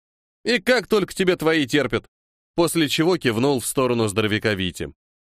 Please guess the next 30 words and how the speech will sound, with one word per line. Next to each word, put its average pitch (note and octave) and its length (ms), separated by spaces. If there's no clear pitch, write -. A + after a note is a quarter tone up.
«Довёл F3 420
Витька D#3+ 400
до C3+ 100
того, E3 280
что D#3 180
сидит G#3 540
парень F3+ 420
зашуганный F#3+ 840
и - 20
весь A#3+ 260
исхудавший», B3 880
осуждающе C#3+ 720
покачивая B2 500
головой, B2+ 360
добавил: F#2 560
«Кожа A3+ 360
да F3 120
кости». - 480
«Как A3+ 280
отключить C#3+ 500
звук C3+ 320
у G#2+ 80
этого F#2+ 280
балабола?» F#2 560
посмотрев A#2+ 480
на C3 60
меня, C#3+ 340
спросил C#3+ 420
обеспокоенный A#2 600
Егор. A2+ 400